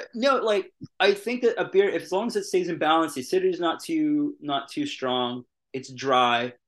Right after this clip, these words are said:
It's the, um, the Brett character is not overwhelming. Um, and the oak's not, not screaming too loud. I feel like it's a beer that you could pour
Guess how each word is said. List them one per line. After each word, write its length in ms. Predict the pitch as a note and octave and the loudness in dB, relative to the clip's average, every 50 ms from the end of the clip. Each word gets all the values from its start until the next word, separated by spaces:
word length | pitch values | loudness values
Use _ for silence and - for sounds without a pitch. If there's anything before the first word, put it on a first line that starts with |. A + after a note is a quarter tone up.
| _ _ | _ _
It's 220 | C3 B2+ - - | -16 -16 -16 -18
the, 420 | - C3+ C3+ C3 B2 B2 B2 - - | -12 -8 -6 -4 -4 -4 -4 -4 -6
um, 320 | A#2+ A#2 A#2 A#2 A#2 A2+ A2+ - B2 | -6 -6 -6 -8 -10 -12 -14 -12 -12
the 80 | C#3 B2+ | -12 -4
Brett 240 | B2 - - - | -2 -2 -2 -2
character 380 | - D#3 C3+ B2+ B2 A#2+ C3 A#2+ | -2 -2 0 0 0 -2 -4 -6
is 80 | A#2+ C3 | -4 -4
not 280 | B2+ A#2+ A#2 A#2 - | -4 -4 -4 -4 -4
overwhelming. 680 | B2 B2 B2+ B2+ A#2+ A#2+ A#2 A2+ A#2 A#2+ A#2 A#2 A2+ - - _ _ _ _ - | -6 -4 -4 -4 -6 -6 -8 -10 -10 -10 -12 -14 -16 -20 -20 _ _ _ _ -10
Um, 420 | A#2 B2 A#2 A2+ A2+ A2 G2 - _ _ _ - | -8 -6 -6 -8 -10 -12 -16 -20 _ _ _ -10
and 140 | A2+ A#2+ B2 | -8 -4 -2
the 80 | B2+ | 0
oak's 320 | C#3 D3 D3 C#3+ - - - | 0 0 0 -2 -4 -6 -4
not, 260 | C3 A#2 G#2+ - - - _ _ _ _ | -2 -2 -2 -2 -6 -10 _ _ _ _
not 300 | A#2 B2 A#2 A#2 A2 - - _ | -8 -8 -6 -6 -8 -12 -14 _
screaming 440 | - - - - C3+ A#2+ A2 G#2+ G#2+ | -18 -16 -10 -8 -8 -8 -8 -10 -8
too 180 | - A2+ A2 | -6 -6 -2
loud. 240 | A2 G#2+ G#2+ A2 G#2+ | -2 -2 -2 -2 -4
I 100 | - B2 | -6 -10
feel 280 | C3+ - _ F3 E3 D#3 | -12 -8 _ -4 -2 -2
like 260 | D3+ D3 C#3 C#3+ - _ _ _ _ _ _ _ _ _ - | -2 -4 -4 -8 -12 _ _ _ _ _ _ _ _ _ -8
it's 160 | E3 D#3+ - | -4 -2 -2
a 60 | F#3+ | -2
beer 340 | D3+ - - D3 D#3 E3 D#3+ | -2 -2 0 2 2 2 2
that 280 | C#3 B2 A2+ - - - _ _ | 2 2 0 0 -2 -8 _ _
you 280 | C#3+ C3+ D3 D3+ D3 | -10 -6 -4 -4 -4
could 260 | C#3+ - D3 C#3+ - _ | -4 -6 -6 -8 -8 _
pour 540 | - D3 C#3+ C3+ C3 B2+ B2+ C3 B2+ - | -4 -2 0 0 0 0 0 -2 -6 -10